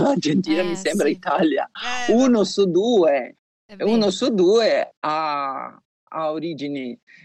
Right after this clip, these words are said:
Speaker 1: eh, italiana. Invece da noi è uno su sette, più o meno. Eh, ma sì, ah, nella regione, nella zona di San Paolo ci sono stati più, ah, c'è, c'è, c'è stata più l'emigrazione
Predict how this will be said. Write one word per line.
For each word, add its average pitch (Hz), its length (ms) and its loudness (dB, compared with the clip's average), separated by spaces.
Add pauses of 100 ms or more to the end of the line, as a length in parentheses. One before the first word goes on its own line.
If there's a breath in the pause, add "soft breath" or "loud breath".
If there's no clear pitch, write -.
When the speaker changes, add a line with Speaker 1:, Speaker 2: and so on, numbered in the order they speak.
Speaker 1:
eh, 135 320 2
italiana. 143 560 -2 (280 soft breath)
Invece 233 400 0
da 185 120 0
noi 175 240 0
è 190 40 2
uno 190 320 2
su 185 180 -8
sette, 175 840 -2 (200)
più 147 140 0
o - 20 -2
meno. 127 460 -6 (420 loud breath)
Eh, 156 480 2
ma 208 140 0
sì, 196 440 -2 (420 loud breath)
ah, 175 300 0
nella 220 320 2 (360)
regione, 170 460 -2
nella 175 260 -2 (140)
zona 190 260 -4
di 160 160 0
San 165 260 -6
Paolo 147 540 0
ci - 160 -16
sono 175 220 -10
stati 185 340 -2
più, 180 260 2 (840)
ah, 131 440 2
c'è, 160 140 -10 (160)
c'è, 143 200 -10
c'è - 140 -8
stata 165 260 -4
più 180 140 2
l'emigrazione 170 1080 0